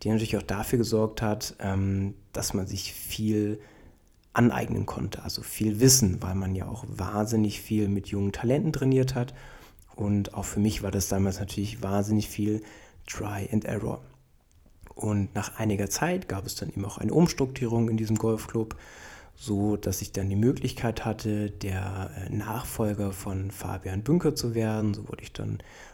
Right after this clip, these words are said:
dort Akademieleiter und hatte dann eben das große Glück,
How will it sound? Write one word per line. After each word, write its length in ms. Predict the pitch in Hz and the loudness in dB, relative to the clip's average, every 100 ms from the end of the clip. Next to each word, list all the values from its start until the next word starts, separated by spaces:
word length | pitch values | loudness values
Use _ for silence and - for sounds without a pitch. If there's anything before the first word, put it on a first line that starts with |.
| - | -12
dort 380 | - 98 95 - | -6 -6 -6 -10
Akademieleiter 1200 | - - - 101 107 139 139 123 123 131 117 110 98 - | -10 -6 -2 2 4 6 4 4 2 2 0 0 -2 -8
und 240 | - 98 - | -4 -4 -4
hatte 180 | - 104 | -10 -10
dann 240 | 98 101 | -8 -6
eben 180 | 98 - | -6 -6
das 220 | 110 - | -6 -8
große 340 | - 107 - | -6 -6 -4
Glück, 380 | 104 - 107 - | -8 -6 -6 -6